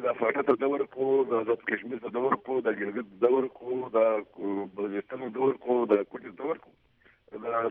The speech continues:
سند ته ده ورکړو. په هره څ-، څلور صوب-، صوبو او په د، اه، اسلام آباد، فاټا، اه، د کشمیر او ګلګت. په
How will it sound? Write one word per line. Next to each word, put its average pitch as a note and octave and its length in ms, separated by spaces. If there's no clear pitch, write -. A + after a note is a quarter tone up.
سند - 160
ته - 80
ده D#3 80
ورکړو. E3+ 240
په A#2+ 60
هره E3 200
څ-، - 440
څلور C3 220
صوب-، A#2 760
صوبو A2+ 280
او A2 320
په A#2 80
د، A#2+ 40
اه، G#2+ 300
اسلام A2+ 340
آباد، D3 280
فاټا، A#2+ 380
اه، G#2 1000
د - 20
کشمیر D3 420
او G#2+ 100
ګلګت. A2+ 300
په A2 60